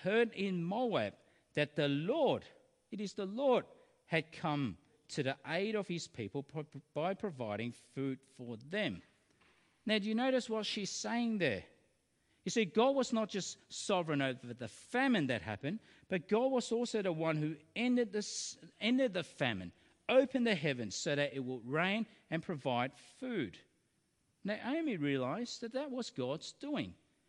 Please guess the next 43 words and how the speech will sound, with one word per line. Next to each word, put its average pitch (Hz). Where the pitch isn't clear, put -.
And 165
so 196
you 160
see, 190
we're 180
not 190
just 185
looking 156
on 135
the 120
surface 247
now, 123
we're 123
digging 226
deeper. 196
We're 220
seeing 277
that 160
God 220
is 214
at 190
work, 214
the 131
unseen 208
hand 175
of 165
God 151
at 151
work. 180
But 196
more 151
than 165
that, 214
do 269
you 277
notice 349
what 196
else 185
Naomi 190
realized 143
about 143
God's 135
doing, 160